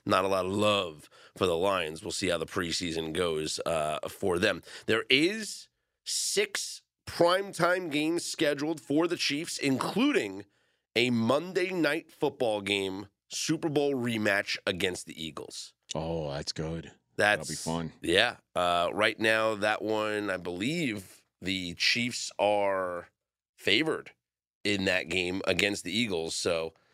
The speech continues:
Speaker 1: any interest in Philly on
Speaker 2: Uh,
Speaker 1: the road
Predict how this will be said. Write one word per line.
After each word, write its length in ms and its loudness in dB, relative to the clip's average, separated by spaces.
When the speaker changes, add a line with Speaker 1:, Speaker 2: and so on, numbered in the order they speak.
Speaker 1:
any 280 2
interest 640 0
in 380 0
Philly 640 -2
on 280 8
Speaker 2:
Uh, 100 4
Speaker 1:
the 40 0
road 540 0